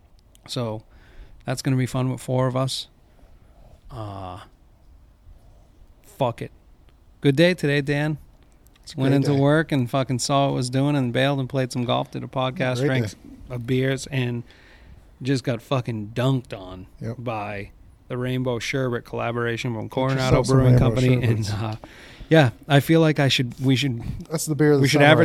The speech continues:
Speaker 1: advertise this
Speaker 2: It's
Speaker 1: every
Speaker 2: like almost
Speaker 1: week.
Speaker 2: a s-, like a, the best seltzer you ever had, right? With
Speaker 1: I was
Speaker 2: Wouldn't you
Speaker 1: going to say that to Peter, is that almost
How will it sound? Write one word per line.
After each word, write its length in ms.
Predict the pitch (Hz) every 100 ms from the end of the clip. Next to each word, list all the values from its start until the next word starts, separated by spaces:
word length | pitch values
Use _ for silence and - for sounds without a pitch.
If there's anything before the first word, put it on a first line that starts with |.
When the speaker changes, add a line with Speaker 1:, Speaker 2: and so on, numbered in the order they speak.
| -
Speaker 1:
advertise 320 | 147 143 123
this 400 | 123 127 - - - _ _ _ - _
Speaker 2:
It's 120 | 160 147
Speaker 1:
every 300 | 214 139 135
Speaker 2:
like 60 | 220
almost 240 | 240 226
Speaker 1:
week. 20 |
Speaker 2:
a 20 | 190
s-, 420 | - - - - _ -
like 160 | 139
a, 200 | 123 135 - - 113 120
the 100 | 117
best 480 | 131 131 - - - _ _ _ -
seltzer 560 | - - 135 131 131 120
you 180 | 101
ever 200 | 107 -
had, 260 | - 104 - _ _ _ -
right? 320 | 123 160 127
With 140 | 131 - - _ _ _ _ - _
Speaker 1:
I 160 | 143 147
was 260 | 165 160 160
Speaker 2:
Wouldn't 180 | 170 190
you 60 |
Speaker 1:
going 180 | 165 196
to 60 | 185
say 220 | 190 185
that 180 | 175 170
to 60 | 151
Peter, 300 | 156 156 165
is 140 | 147
that 160 | 139 -
almost 540 | 147 170 180 185 -